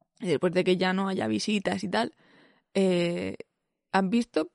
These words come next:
como a dos señoras que van por ahí pululando, en plan, "Ay, mira, no sé qué, no sé cuánto", ¿sabes? En plan, "¿Qué, qué, qué hacen aquí, señor?". Y cuando han ido a, a llamarles la atención, en plan, "Señoras, por favor, váyanse a su puta casa", eh, no estaban. Y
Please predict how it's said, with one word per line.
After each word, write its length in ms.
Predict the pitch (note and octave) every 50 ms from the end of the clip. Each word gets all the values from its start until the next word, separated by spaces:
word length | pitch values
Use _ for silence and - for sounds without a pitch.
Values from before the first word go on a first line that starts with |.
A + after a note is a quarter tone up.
| - -
como 180 | - E3 D#3+ G2+
a 60 | G2+
dos 160 | - E3 -
señoras 560 | - A3 G#3+ A3 A#3+ B3 B3+ D#4+ F#4+ - - _ -
que 80 | -
van 160 | E3 D#3 E3+ -
por 100 | F3+ F3
ahí 140 | F#3 G#3+
pululando, 600 | G#3 - G#3 G#3+ A3 G#3 G#3+ A3+ C4 C4 C#4+ -
en 140 | - G#3+ G3
plan, 380 | F#3 - D#3+ B2+ F#2+ G2 G2 - - _ _ _ - - - -
"Ay, 120 | F4 F4+
mira, 280 | E4+ E4+ E4+ D#4+ D4+ C4
no 100 | B3 A#3
sé 140 | - A#3+ A#3
qué, 120 | - C4+
no 80 | D4 C#4+
sé 60 | C4
cuánto", 260 | - - A3 G#3 - -
¿sabes? 200 | - G#3+ G3+ G#3
En 100 | G3 F#3+
plan, 320 | F#3 F3+ - - - - - - -
"¿Qué, 200 | - G#3+ - A3
qué, 240 | - - - - -
qué 80 | - A#3
hacen 160 | A#3 - G#3
aquí, 180 | F#3+ F#3 - F#3
señor?". 180 | F#3+ F#3 F3 -
Y 60 | -
cuando 200 | - F3+ F3 D#3+ E3
han 60 | E3+
ido 200 | F3+ G3+ G#3+ G#3+ -
a, 360 | - G#2+ G#2+ G#2 A2 G2+ - -
a 200 | - - G#2 G#2
llamarles 380 | G2+ D#3 D#3 D3 C#3+ D3 F3+ G3+
la 80 | G#3 F#3+
atención, 320 | - E3 F3 - F#3 E3
en 100 | G3 F#3+
plan, 200 | - D#3+ D#3+ -
"Señoras, 260 | F3+ D3+ E3 E3+ G3+
por 120 | - F#3+ -
favor, 220 | F#3 F#3 G3 G3
váyanse 320 | F#3+ G3 G3 G3 F#3+ - G3
a 20 |
su 120 | G3 G#3 G3
puta 220 | G#3 G#3 - F#3
casa", 260 | E3+ G3+ - G3+ - - - - - - - - - - _ _ -
eh, 260 | G3+ G3+ G3 F#3+ F#3+ -
no 100 | F3+ G3
estaban. 360 | F#3 - - C#3+ B2+ C3 - _ _ _ - - - _ _ _ _ _ _ _ _ -
Y 640 | G3+ G#3 G3 F#3+ F#3 F3+ F3 F3+ F3 F3 E3+ E3